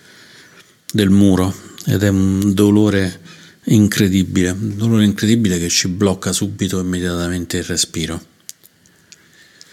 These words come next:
E se c'è un modo per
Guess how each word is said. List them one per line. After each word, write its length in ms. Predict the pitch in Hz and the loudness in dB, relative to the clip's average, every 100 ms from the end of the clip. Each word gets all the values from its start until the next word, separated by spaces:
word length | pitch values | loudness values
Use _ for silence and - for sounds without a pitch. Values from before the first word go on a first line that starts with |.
| - - - _ _ - - | -20 -20 -20 _ _ -8 0
E 360 | 113 101 - - | 2 0 -4 -8
se 220 | - - | -4 -2
c'è 220 | 101 - 131 | 0 2 4
un 180 | 110 | 4
modo 320 | 107 107 92 92 | 4 4 2 2
per 260 | 90 - | 0 -2